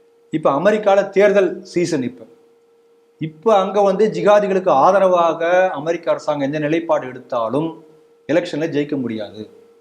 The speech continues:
அதனால they are compelled to take this resolution. இது முதல் விஷயம். ரெண்டாவது, அங்க உள்ள ஹிந்துக்கள் எல்லாம் ஒன்றுபட்டு எதிர்த்திருக்கிறார்கள்.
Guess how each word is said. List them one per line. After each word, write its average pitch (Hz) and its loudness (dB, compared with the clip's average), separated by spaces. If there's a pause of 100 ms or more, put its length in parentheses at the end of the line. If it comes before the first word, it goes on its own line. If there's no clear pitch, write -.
(1040)
அதனால 147 0
they 170 0
are 156 2
compelled 226 0
to 247 0 (1500)
take 180 0
this 180 -6
resolution. 117 -10 (260)
இது 139 -4
முதல் 139 0
விஷயம். 120 -8 (680)
ரெண்டாவது, 196 2 (720)
அங்க 170 -2
உள்ள 214 4
ஹிந்துக்கள் 220 0
எல்லாம் 196 2
ஒன்றுபட்டு 190 -2 (100)
எதிர்த்திருக்கிறார்கள். 170 -2